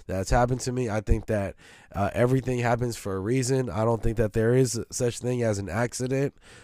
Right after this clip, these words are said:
Um, uh, like we, like we said before, we create, we create our own luck. So anyways, after that, after I, I meditate and I pray, um, as I'm playing my music, what I do next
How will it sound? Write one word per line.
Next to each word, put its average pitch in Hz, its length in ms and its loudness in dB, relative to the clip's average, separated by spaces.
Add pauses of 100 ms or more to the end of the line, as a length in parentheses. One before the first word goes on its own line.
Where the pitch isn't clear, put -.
(120)
Um, 98 520 0 (680)
uh, 113 280 4
like 110 240 2
we, 110 160 -6
like 104 220 0
we 110 100 -2
said 107 220 0
before, 123 520 4 (260)
we 113 180 -2
create, 110 560 0
we 117 280 6
create 135 360 4
our 107 280 4
own 117 320 4
luck. 131 320 2 (340)
So 131 460 6
anyways, 131 480 4
after 143 340 2
that, 151 320 6 (280)
after 131 320 -2
I, 131 180 4
I 113 180 0
meditate 143 640 2
and 113 180 0
I 107 80 2
pray, 127 500 2 (360)
um, 107 560 2
as 135 220 6
I'm 131 120 4
playing 143 300 2
my 120 160 4
music, 156 520 2
what 120 220 4
I 117 80 6
do 120 200 0
next 143 420 0